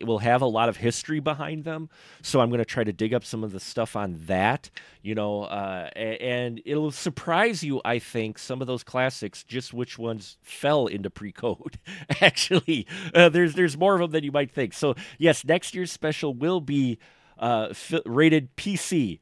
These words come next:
for pre-code. That's our special next year. So, uh, thank you so much for everyone for listening. And now, as always, a hashtag license to shill to my, uh, good friend here, Mister Ian Simmons. Please,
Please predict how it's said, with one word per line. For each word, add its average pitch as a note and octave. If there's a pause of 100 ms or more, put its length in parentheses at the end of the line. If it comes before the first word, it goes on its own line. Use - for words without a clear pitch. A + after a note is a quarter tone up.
(160)
for -
pre-code. A2+ (240)
That's B2
our D3
special A2+ (100)
next G2
year. D2+
So, C#3+ (320)
uh, D3+
thank A#3+
you A#3
so A3
much G#3
for G3+
everyone G3
for F#3
listening. G#3
And F#3
now, F3
as D#3
always, E3+ (220)
a -
hashtag D3
license E3
to F3+
shill C3+ (280)
to -
my, A2 (100)
uh, G2+
good A#2+
friend C#3+
here, C3
Mister A#2+
Ian B2
Simmons. A2+
Please, B2